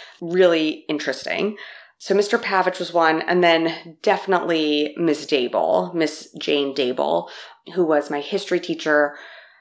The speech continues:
eighth grade, I believe, 'cause I think it was world history that she taught. And, you know, I never really liked history until I took her class. I didn't think I was very good at it.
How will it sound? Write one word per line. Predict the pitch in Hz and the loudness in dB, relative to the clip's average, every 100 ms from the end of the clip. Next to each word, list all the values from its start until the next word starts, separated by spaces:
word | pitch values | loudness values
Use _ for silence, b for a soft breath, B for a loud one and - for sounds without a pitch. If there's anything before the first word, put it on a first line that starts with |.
| B B _ _ _ _ | B B _ _ _ _
eighth | 196 185 - | 2 2 2
grade, | 147 80 - | 0 0 -4
I | 151 | -4
believe, | 147 - - 185 - | -2 -2 -4 -8 -12
'cause | 185 175 | -6 -2
I | |
think | 185 | 0
it | 165 | 0
was | 147 - - 160 | -2 -12 -20 -18
world | 151 170 156 151 147 147 | -2 2 4 4 2 0
history | - 147 - 135 | -6 -8 -6 -4
that | 139 143 | -4 -4
she | - | -6
taught. | 147 - 127 123 - | -6 -2 0 0 -2
And, | 170 156 156 - - | 0 2 2 0 0
you | 190 | 0
know, | |
I | - 220 | 0 0
never | 247 302 277 | 0 0 0
really | 175 160 147 143 - _ _ _ _ _ 180 147 | 2 2 2 -2 -6 _ _ _ _ _ -8 -2
liked | 143 - | -2 -2
history | - 226 - 233 233 | -6 -8 -4 -2 0
until | 220 226 220 | 0 0 2
I | 220 | 2
took | 220 226 226 | 0 -8 -6
her | 226 | -6
class. | 226 - 220 226 226 - B B B B | -6 -4 -4 -4 -8 -16 B B B B
I | 175 | -2
didn't | 175 170 | 2 2
think | 165 160 | 2 2
I | |
was | 147 | 0
very | 147 127 | 0 -4
good | 131 - 156 | -4 0 2
at | 165 | 4
it. | 165 165 165 | 4 0 -2